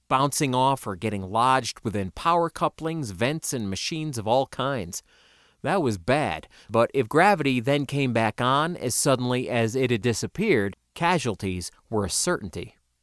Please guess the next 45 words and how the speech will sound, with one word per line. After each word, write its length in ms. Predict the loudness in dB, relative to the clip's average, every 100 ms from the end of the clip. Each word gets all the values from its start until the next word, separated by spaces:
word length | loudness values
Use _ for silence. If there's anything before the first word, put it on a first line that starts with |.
| _
Now 240 | -2 2 2
compound 640 | 0 0 0 0 -2 0
this 160 | -2 -2
same 260 | -2 -2
crisis 520 | -2 0 0 0 -4 -2
by 200 | -2 -2
thousands 680 | -2 0 2 2 -2 -4
of 100 | -6
souls, 480 | -6 -4 -4 -6 -6
or 140 | -2 0
even 360 | 0 0 0
millions 560 | 2 2 0 -2 -4 -4
in 140 | -4
some 240 | -2 -2 -4
of 60 |
the 80 | -4
larger 400 | 0 0 0 -4
stations, 500 | -6 -6 -4 -6 -8 -12 -20 -20 -4
people 360 | -2 0 0
who 120 | 0 -4
were 140 | -4
just 420 | -4 -2 -2 -2
going 260 | 0 0 2
about 240 | 2 2
their 140 | 0 0
daily 400 | 0 0 0 2
lives 520 | 4 4 2 -2 -4
without 280 | 0 0 0
a 40 |
single 380 | -2 -4 -4 -4
thought 340 | -2 -2 -2
to 100 | -4
the 100 | -6
deck 300 | -2 -4 -2
under 180 | -4 -4
their 160 | -4 -6
feet, 380 | -2 -2 -2 -6 -20 -20 _
and 160 | -4 -2
you 120 | 0
were 120 | 0
looking 380 | 0 -2 -4 -4
at 80 | -2
a 60 |
major 480 | -2 0 0 -2 -4
disaster. 720 | -4 -2 0 0 -4 -10 -14